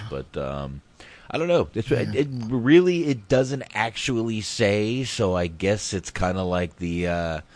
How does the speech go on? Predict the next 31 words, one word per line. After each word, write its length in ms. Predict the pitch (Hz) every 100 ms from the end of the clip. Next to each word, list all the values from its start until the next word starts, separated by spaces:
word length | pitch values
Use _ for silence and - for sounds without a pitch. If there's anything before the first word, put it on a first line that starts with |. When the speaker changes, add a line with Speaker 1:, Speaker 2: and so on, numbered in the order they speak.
| - - -
Speaker 1:
I 120 | 92
guess 300 | 87 110 113
the 240 | - 104 95
true 500 | 78 - 107 117 123
setting 420 | - 113 101 98
to 100 | 104
this 220 | 92 92 95
movie 440 | 90 90 92 95
is 140 | 76
kinda 300 | - 87 85
like 340 | 82 82 82 87
the, 260 | 82 78
um, 580 | 80 80 80 78 78 80 - _ _ - - - - _ _ _ _ _
kinda 220 | - 101 98
like 220 | 95 90
what's 240 | 98 -
in 100 | 110
the 80 | 101
briefcase 560 | 85 107 - 101 85 90
in 80 | 80
Pulp 280 | 90 95
Fiction, 400 | - 104 - 104 80
you 80 | 85
know? 160 | 95 117 _ _ _ _ _
<laughs> 1600 | - - - - - - - _ _ _ _ - - - - - - _ _ - - -
Leave 220 | 110 113
it 80 | 107
up 120 | 113
to 100 | -
your 140 | 110 98
imagination. 760 | 104 101 98 90 92 98 78